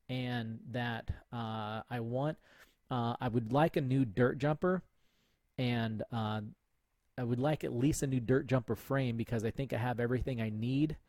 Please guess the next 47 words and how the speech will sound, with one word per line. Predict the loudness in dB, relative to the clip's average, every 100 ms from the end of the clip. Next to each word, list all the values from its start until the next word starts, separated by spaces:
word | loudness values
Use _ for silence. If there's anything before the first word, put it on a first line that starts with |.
| _ -20 -20 _ -6
except | -4 -2 -2
the | 0
dirt | 0 0
jumper | 0 -4 -2
that | -2
I | -2
have | -6 -6 -2 0 0 0 -4 -8
currently | -4 -4 -2 0
is | 0 0
a | -4
size | -4 -4 -4 -4
large, | -6 -2 0 0 -2 -8 -14 -20 -20 -20 _ -6
and | -4
I |
didn't | -2 -2 -2
think | -4
it | -2
was | -2
gonna | -4 -2
be | 0
that | 0 0
big | -2
of | -2
a | -4
deal | 0 0
until | 0 -2 -2
I | 0
rode | 0 0
somebody's | -2 -2 -2 -2
size | -2 -2 -2 -4
medium, | -4 -2 0 -2 -2 -6 -6
and, | -6 -6
and | -6
I | -6
should | -6 -6
have | -4
definitely | -4 -4 -6 -6
got | -4 -6
the | -6
medium. | -4 -4 -2 -6
So | -8 2 4 4 0 -12 -20 -20 -20 -20 _ _ -2
I | 2
know | 6 8
that | 6 8
there's | 6 6
a |
medium, | 2 2 2 4 6 6 4 2